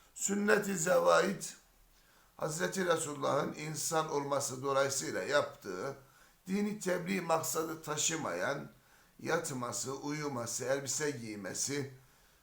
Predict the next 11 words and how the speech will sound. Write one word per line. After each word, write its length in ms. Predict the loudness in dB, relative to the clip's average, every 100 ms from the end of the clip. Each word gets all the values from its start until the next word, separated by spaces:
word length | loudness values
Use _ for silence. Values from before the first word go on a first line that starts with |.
| _ _ _ _ _ _ _ _ _ -6
bir 80 | 0
şeyler 440 | 4 4 4 4
yiyip 280 | 0 -6 -4
içmesi 680 | -4 -4 -4 -4 -2 -4 -4
sünnet-i 1080 | -2 -2 -2 -4 -6 -6 -6 -4 -4 -8 -14
zevaittir. 1500 | -6 0 0 2 0 0 -2 -10 -16 -16 -20 -14 -12 -12 -16 _ _ _ _ _ -20 -20 -20 -20 -20 _
Müstehap, 760 | -4 -2 4 6 8 6 2 -8
sevimli 800 | -4 2 4 4 2 -2 -4 -4
ve 140 | -4
tercih 540 | 2 2 0 -6 -8 -8
edilen 380 | -6 -2 -2